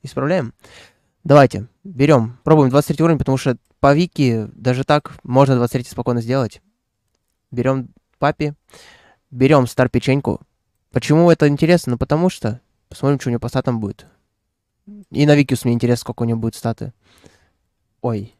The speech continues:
я умный немножко. Так. <laughs> Ладно, лайк поставь, подпишись там. И тогда у тебя под подушкой будет один робукс. Настоящий, живой.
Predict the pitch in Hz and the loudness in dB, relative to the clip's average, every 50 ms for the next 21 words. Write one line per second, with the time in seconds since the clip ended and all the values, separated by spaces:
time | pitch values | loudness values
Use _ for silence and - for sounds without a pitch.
0 | _ _ _ 135 135 127 120 117 113 113 113 113 117 - - - 117 120 _ _ | _ _ _ 0 2 2 2 0 -2 -4 -4 -6 -8 -10 -12 -16 -18 -18 _ _
1 | _ _ - - - - - _ _ _ _ _ _ _ _ _ _ 120 113 110 | _ _ -20 -20 -20 -20 -20 _ _ _ _ _ _ _ _ _ _ -6 -6 -6
2 | - - - _ _ _ _ - - - - - - - - - - - _ _ | -8 -14 -20 _ _ _ _ -12 -10 -10 -10 -10 -12 -16 -18 -18 -20 -20 _ _
3 | 170 180 175 165 135 - _ 135 131 120 117 123 147 151 - - 127 - - 156 | -16 -14 -14 -14 -16 -10 _ -4 -2 -2 0 2 0 0 0 -2 -2 0 0 0
4 | - 135 120 - 117 113 - 139 135 - - 107 98 - - _ _ _ _ _ | 0 -2 -4 -4 -8 -6 -6 -8 -8 -6 -8 -10 -10 -12 -16 _ _ _ _ _
5 | _ _ _ _ _ _ _ _ _ _ - _ _ _ _ 151 135 123 120 123 | _ _ _ _ _ _ _ _ _ _ -20 _ _ _ _ -8 -6 -4 0 2
6 | 135 143 147 139 135 127 123 120 117 - 131 127 - 131 - 127 127 139 - - | 2 2 2 2 0 -2 -2 -4 -4 -2 -2 -2 -2 -4 -4 0 0 0 0 0
7 | 147 123 123 123 123 117 - - 117 117 117 117 117 117 113 107 107 - - - | -2 2 2 2 2 2 0 -2 -2 -2 0 0 0 -2 -2 -2 -6 -12 -16 -20
8 | - - _ _ _ _ _ _ _ _ _ _ _ _ _ _ _ _ _ _ | -20 -20 _ _ _ _ _ _ _ _ _ _ _ _ _ _ _ _ _ _
9 | - 131 - - 143 135 123 - - 117 110 120 120 113 110 117 117 | -10 -8 -2 0 2 2 2 0 -4 -6 -4 -2 -2 -2 -4 -6 -10